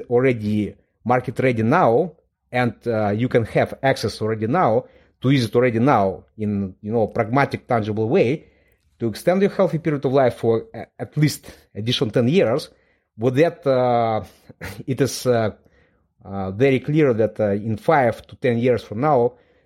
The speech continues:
uh, we'll have access to much more advanced technologies, which will be able, you know, p-, already by that time, most likely,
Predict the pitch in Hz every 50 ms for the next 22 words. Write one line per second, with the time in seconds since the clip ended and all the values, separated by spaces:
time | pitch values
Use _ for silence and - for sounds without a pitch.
0 | _ _ _ _ _ 92 95 98 101 101 113 127 123 113 - 156 131 - - 123
1 | 113 - - 101 - - 110 104 101 101 104 113 117 - - 117 113 107 107 117
2 | 113 104 - - 113 - 151 170 156 123 - - 135 151 151 - 139 135 127 113
3 | 127 131 120 - 160 185 180 131 127 135 151 180 - - _ _ _ _ _ _
4 | _ _ 104 110 123 139 139 131 117 - - - - _ _ - 131 127 143 147
5 | 139 123 123 117 107 110 123 135 127 127 151 156 - 156 143 139 127 120 117 123
6 | 135 127 123 - 135 131 127 120 - 113 107 113 110 110 107 104